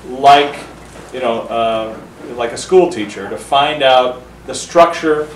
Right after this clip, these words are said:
of the afterlife. Okay?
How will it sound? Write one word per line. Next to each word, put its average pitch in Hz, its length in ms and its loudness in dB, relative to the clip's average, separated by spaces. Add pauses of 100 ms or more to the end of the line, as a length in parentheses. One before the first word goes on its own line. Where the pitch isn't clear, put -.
(800)
of 127 420 0
the 117 180 -8
afterlife. 98 640 -6 (720)
Okay? - 260 -10